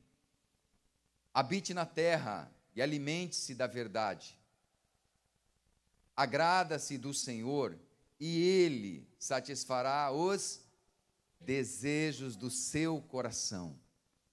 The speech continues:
Entregue o seu caminho ao Senhor, confie nele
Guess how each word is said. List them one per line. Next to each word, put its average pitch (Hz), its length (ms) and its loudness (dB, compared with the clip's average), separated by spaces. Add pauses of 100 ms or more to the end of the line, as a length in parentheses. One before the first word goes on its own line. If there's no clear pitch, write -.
(580)
Entregue 160 600 2
o - 20 -2
seu 156 220 -2
caminho 147 300 -2
ao 143 40 -4
Senhor, 127 560 -4 (500)
confie 170 440 -2
nele 156 520 2